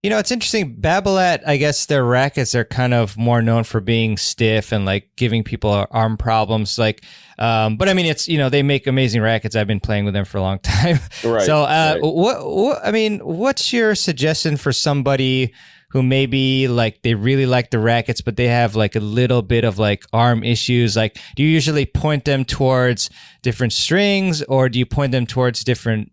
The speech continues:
Speaker 1: a different brand? Like, what's your preference there?
Speaker 2: Well, to go back to the source of the problem, um, tennis elbow, I tell people, a lot of the times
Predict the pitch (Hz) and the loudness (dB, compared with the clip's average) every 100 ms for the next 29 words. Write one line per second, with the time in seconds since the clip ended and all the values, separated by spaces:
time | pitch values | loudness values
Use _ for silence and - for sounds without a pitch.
0 | - 113 127 117 90 120 131 135 135 123 | -8 -4 -2 -2 0 0 2 0 0 0
1 | 107 - 131 - 120 107 95 - 107 - | -2 -2 -4 -2 0 0 -2 -2 -2 -2
2 | 92 - 95 87 82 _ _ _ _ _ | -6 -4 -4 -4 -6 _ _ _ _ _
3 | _ 165 175 120 101 95 _ - - 147 | _ 0 0 -2 -6 -12 _ -20 -4 -2
4 | 139 156 143 131 131 117 110 - 107 - | 0 0 2 0 0 -4 -2 -2 -2 -2
5 | 95 87 113 92 71 76 65 - 110 101 | -2 -4 -2 -2 -2 -6 -8 -8 -4 -4
6 | 85 _ _ _ _ _ - 165 180 175 | -8 _ _ _ _ _ -6 -2 0 0
7 | - - 90 123 107 98 73 76 90 _ | -4 -4 0 0 0 -2 0 -2 -6 _
8 | _ _ _ - 117 110 120 113 98 101 | _ _ _ -6 -4 -4 -4 -4 -4 -6
9 | 90 - 82 69 _ _ _ _ _ _ | -4 -2 -2 -4 _ _ _ _ _ _
10 | - 107 104 107 139 151 127 101 113 107 | -4 -2 0 0 -2 0 -2 -4 -4 -4
11 | 104 104 107 - | -2 -4 -8 -12